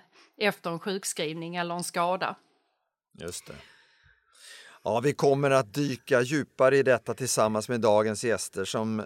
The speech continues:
Speaker 2: härmed välkomnas varmt, ömt och piggt av mig. Vi säger välkommen till Erik Storbjörk. Hej.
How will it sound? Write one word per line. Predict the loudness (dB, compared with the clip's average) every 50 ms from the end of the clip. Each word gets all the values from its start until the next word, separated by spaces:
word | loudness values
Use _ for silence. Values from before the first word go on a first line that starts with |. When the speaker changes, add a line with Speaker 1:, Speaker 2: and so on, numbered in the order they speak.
| -8 -4
Speaker 2:
härmed | 4 6 6 8 6 6 4 2 2 2 2 2
välkomnas | 2 4 4 4 2 0 0 0 0 2 2 0 -2 -2 -2 -2 -4 -6 -6
varmt, | -8 0 4 6 8 8 8 6 4 0 -6 -10 -14 -8 -2 2
ömt | 4 4 4 4 2 -2 -6 -10 _ -14 -14 -8 -4
och | -2 -2 -2 -4 -10 _ -2
piggt | 0 0 0 -2 -8 -14 -14 -18 -6 _
av | 0 2 2 2 2 0 -2 -2 -2 -2 -2
mig. | 0 0 0 0 0 -2 -6 -12 -18 -18 -20 -20 -18 -20 -20 -20 -6 -2
Vi | 0 2
säger | 2 4 4 6
välkommen | 6 6 4 4 2 0 0 0 0
till | 0 0 0 0 -2 -4 -6 -4
Erik | 0 2 2 2 2 0 -4 -6
Storbjörk. | -4 -4 -2 0 2 2 2 2 0 -2 -2 2 4 6 4 4 2 -4 -10 -10 -10 -8 -2
Hej. | 2 4 4 4 4 2 0 -6